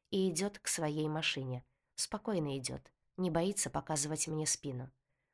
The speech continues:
Мне не остаётся ничего другого, как сесть в свой автомобиль.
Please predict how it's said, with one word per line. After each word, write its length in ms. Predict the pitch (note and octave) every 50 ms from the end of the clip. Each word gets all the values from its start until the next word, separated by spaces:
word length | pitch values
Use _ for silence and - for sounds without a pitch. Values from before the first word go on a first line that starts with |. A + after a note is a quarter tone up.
| _ -
Мне 180 | G3+ G#3 G#3
не 140 | G3+ G3+ G3+
остаётся 520 | G3+ - - G3 G3 G3+ G#3 G3+ - - F3+
ничего 380 | F3 F3 - - F3 E3+ F3+
другого, 460 | E3+ E3+ E3+ F3 D#3+ G#3+ A3 F3 D3+
как 180 | - - D3 -
сесть 440 | - - - F3+ F3 - - - -
в 40 | -
свой 340 | - - F3+ E3 F3+ F3 E3+
автомобиль. 640 | E3 - - F3+ F#3 F#3+ F#3+ E3+ D3+ C3+ B2 -